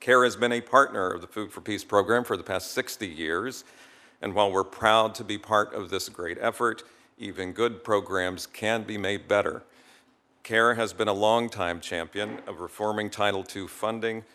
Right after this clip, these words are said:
to make it more flexible, effective, and efficient.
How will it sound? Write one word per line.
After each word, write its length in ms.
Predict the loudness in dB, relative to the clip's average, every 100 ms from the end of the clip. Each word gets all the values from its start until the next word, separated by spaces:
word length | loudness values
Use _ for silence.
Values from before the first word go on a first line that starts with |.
| _ _
to 60 | -8
make 240 | -4 -4
it 60 | -6
more 160 | -8 -8
flexible, 800 | -4 -2 -2 -2 -2 0 0 -4
effective, 680 | -12 -2 0 0 -6 -6 -10
and 100 | -12
efficient. 500 | -10 -6 -6 -8 -16